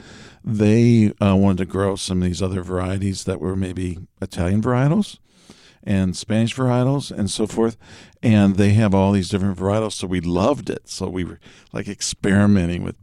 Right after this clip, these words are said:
buying different grapes, like Viognier. Nobody's ever heard of Viognier.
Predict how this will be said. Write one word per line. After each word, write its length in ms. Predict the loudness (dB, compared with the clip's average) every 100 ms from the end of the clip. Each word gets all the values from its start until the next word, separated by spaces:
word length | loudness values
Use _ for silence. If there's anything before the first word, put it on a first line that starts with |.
| -6
buying 640 | -2 0 2 0 -2 -6 -10 -14 _
different 360 | -6 -2 -2
grapes, 560 | 2 4 4 0 -4 -6
like 160 | -8 -10
Viognier. 800 | -2 4 6 8 6 4 -2 -4
Nobody's 460 | -4 -4 -4 -4
ever 180 | -6 -8
heard 360 | -10 -4 0 0
of 100 | -2
Viognier. 500 | -6 -8 -8 -10